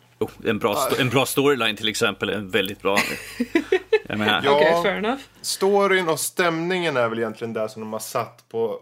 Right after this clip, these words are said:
Speaker 3: på kartan på riktigt med Resident Evil sju, skulle jag säga. Efter det jag har kört. Eh, dock, storyn är ju...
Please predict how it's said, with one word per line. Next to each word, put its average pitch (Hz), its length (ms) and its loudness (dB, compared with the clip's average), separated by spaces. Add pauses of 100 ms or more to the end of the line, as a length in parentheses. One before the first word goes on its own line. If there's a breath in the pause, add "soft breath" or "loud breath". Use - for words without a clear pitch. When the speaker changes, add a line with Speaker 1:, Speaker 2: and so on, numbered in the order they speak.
(240)
Speaker 3:
på - 60 -20
kartan 104 540 -8
på 113 100 -10
riktigt 120 400 -8
med 117 120 -6
Resident 101 360 -10
Evil 98 220 -14
sju, - 280 -10 (260)
skulle 127 240 -6
jag 170 160 2
säga. 73 340 -12 (640 soft breath)
Efter 117 180 -14
det 117 100 0
jag 120 120 2
har 123 80 0
kört. - 500 -12 (180)
Eh, 101 520 -8 (640)
dock, 180 540 -4
storyn 190 600 0
är 139 240 2
ju... 156 380 0